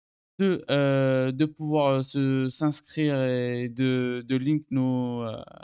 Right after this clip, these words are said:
nos données via Facebook ou Google. Voici leur page.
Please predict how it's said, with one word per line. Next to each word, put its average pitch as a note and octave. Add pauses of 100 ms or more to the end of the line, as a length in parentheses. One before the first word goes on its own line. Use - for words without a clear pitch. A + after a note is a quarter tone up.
(200)
nos C#3
données C#3
via C3+
Facebook C#3+
ou D3
Google. A#2 (1400)
Voici B2
leur B2+
page. C3